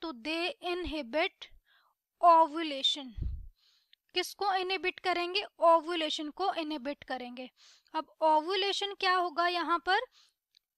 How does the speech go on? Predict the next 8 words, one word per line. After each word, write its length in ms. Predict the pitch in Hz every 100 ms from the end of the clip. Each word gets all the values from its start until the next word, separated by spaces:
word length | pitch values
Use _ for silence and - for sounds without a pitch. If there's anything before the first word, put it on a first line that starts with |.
| _ -
मतलब 360 | 277 320 370 453 -
ओवम 420 | 339 339 339 359
के 220 | 359 359 427
प्रोडक्शन 680 | - 339 311 - - 349
को 300 | 349 330 381 - _ _ -
रोकेंगी। 840 | 285 269 359 - 370 339 269 233 - - - - _ _ _ _ _ _ _ - - -
उसके 340 | 311 - 415
साथ-साथ 720 | - 392 339 349 - 320 339